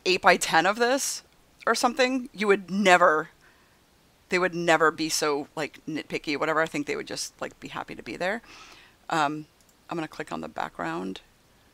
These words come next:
for a second. Things like this, um, circle, backspace,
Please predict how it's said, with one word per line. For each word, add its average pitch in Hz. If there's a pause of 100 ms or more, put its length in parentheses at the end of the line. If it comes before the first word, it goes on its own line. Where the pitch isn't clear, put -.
(200)
for -
a 175
second. 269 (880)
Things 185
like 151
this, 165 (420)
um, 147
circle, 165 (680)
backspace, 160